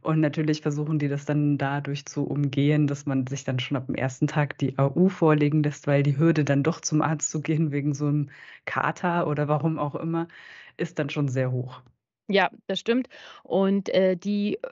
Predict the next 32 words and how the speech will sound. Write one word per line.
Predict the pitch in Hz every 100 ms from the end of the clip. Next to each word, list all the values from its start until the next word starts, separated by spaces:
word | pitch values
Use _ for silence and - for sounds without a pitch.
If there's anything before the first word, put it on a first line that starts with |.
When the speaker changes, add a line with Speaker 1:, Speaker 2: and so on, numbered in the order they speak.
| _ _ _ _ _
Speaker 2:
Vorschrift, | - 208 202 - 196
die | 196
du | 185
angesprochen | 180 220 226 220 220 208
hast, | 214 -
die | 170
ergibt | 147 190
sich | 196 -
aber | 170 175
wiederum | 180 185 175
aus | - 170
dem | 175
Entgeltfortzahlungsgesetz | 170 - 147 - 170 277 - 320 311 302 - 247 269 262
und | -
nicht | 185 247
aus | - -
dem |
S | - 226 -
G | 165
B. | 220 269 302 - - -
Im | - 190
Entgeltfortzahlungsgesetz | - 196 175 - 226 240 240 214 208 - 185 180 -
steht | - 170 -
ausdrücklich | 185 233 - 214 175 -
drin, | - 247
dass | 185 -
ArbeitgeberInnen, | - 190 185 185 175 165 180 185 190 - - - - -
ähm, | 175 175 175 190 214 - - -
tatsächlich | - 202 240 - 208 196 -
auch | 196 214 -
ohne | 311 392 349
Grund, | - 311 262 226 -